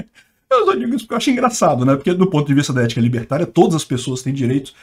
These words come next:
equivalentes. É a mesma coisa. É evidente que é errado você agredir uma mulher,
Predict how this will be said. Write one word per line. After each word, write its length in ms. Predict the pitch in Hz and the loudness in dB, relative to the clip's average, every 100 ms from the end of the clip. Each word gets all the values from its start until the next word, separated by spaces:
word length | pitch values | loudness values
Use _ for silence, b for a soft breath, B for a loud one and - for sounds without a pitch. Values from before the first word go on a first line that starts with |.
| b - | b -12
equivalentes. 640 | 117 131 165 151 139 - | -6 2 2 4 0 0
É 60 | 135 | 2
a 60 | |
mesma 340 | 117 117 127 175 | 2 2 2 -2
coisa. 340 | 175 160 - b b b | -2 -2 -2 b b b
É 100 | 127 | 0
evidente 500 | 139 131 160 226 220 | 2 4 4 4 2
que 80 | 180 | -2
é 40 | |
errado 500 | 135 131 151 143 127 | 0 4 4 4 2
você 380 | 123 117 - 139 | 0 -2 -2 0
agredir 480 | 135 139 131 117 143 | 0 0 0 0 0
uma 160 | 127 123 | 2 2
mulher, 440 | 131 120 143 - | 4 4 2 -2